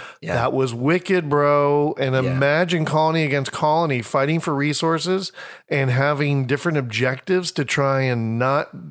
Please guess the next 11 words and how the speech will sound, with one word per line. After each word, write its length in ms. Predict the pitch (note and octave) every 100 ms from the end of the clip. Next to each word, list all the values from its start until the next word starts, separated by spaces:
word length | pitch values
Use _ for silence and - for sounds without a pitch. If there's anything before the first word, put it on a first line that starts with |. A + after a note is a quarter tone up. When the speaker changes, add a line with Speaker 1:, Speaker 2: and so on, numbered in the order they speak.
| - _
Speaker 2:
die 640 | C#3 C3 A2+ G#2 G#2+ A#2+ D3+ - - _
and 200 | - C#3
different 300 | B2 C3+ D#3
objectives 540 | D3+ A#2+ C3+ C3 D3 B2
to 80 | B2
keep 240 | C3+ A#2
zombies 420 | A#2+ B2+ C#3 D3+
from 160 | - A2+
killing 480 | - F3+ F#3 D3+ B2
you 240 | A#2+ A#2+
and 140 | B2